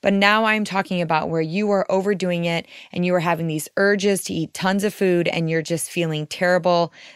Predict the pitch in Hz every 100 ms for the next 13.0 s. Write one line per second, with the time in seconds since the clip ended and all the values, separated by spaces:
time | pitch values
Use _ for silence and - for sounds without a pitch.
0 | - 170 165 - 226 214 202 180 175 -
1 | 175 170 165 160 151 143 143 135 - -
2 | - - _ _ - 165 170 - 165 151
3 | 147 160 214 294 - - - 156 151 160
4 | 156 208 220 233 247 185 165 151 - -
5 | - _ - 175 151 139 156 175 202 240
6 | 226 240 - 196 196 208 202 - 196 196
7 | 180 175 170 165 151 131 - - - -
8 | 175 - 185 160 - - 190 - 208 202
9 | 214 214 214 - - - 180 - - 160
10 | 151 135 - - 78 - 180 190 160 160
11 | 175 185 190 170 175 165 165 - 170 156
12 | 143 143 - - - - - - - 156